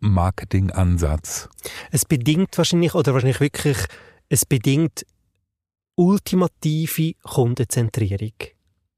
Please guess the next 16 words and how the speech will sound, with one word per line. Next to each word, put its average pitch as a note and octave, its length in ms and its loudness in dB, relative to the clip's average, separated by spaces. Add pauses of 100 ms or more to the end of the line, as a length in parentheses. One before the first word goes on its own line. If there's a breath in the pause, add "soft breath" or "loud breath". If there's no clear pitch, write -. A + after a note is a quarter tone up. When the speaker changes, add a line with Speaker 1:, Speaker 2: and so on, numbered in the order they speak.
(120)
Speaker 2:
Oder? D3 220 0
Also D#3+ 200 2
es - 280 0
zwingt, D#3 760 0
oder D3 340 0
es, - 140 -2
es A#2 140 0
ist C#3+ 160 0
ein - 520 -4
hohes D#3+ 340 2
Commitment D#3 760 0
zur D3 180 2
Kundenzentrierung. C3 1120 0
Und B2+ 140 2
ich B2+ 80 0
glaube, D3+ 540 2